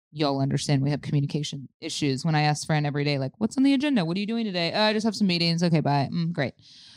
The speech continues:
So I'm at the office. I'm about to have an important Zoom call.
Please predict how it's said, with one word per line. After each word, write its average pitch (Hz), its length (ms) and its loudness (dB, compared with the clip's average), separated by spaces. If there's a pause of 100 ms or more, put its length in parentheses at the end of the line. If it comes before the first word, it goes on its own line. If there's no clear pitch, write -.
(180)
So 196 380 -2
I'm 202 200 2
at 220 100 0
the 196 140 -2
office. 175 680 0
I'm 165 100 4
about 160 280 2
to 185 60 2
have 170 180 2
an 165 80 0
important 156 500 0
Zoom 190 300 2
call. 175 600 2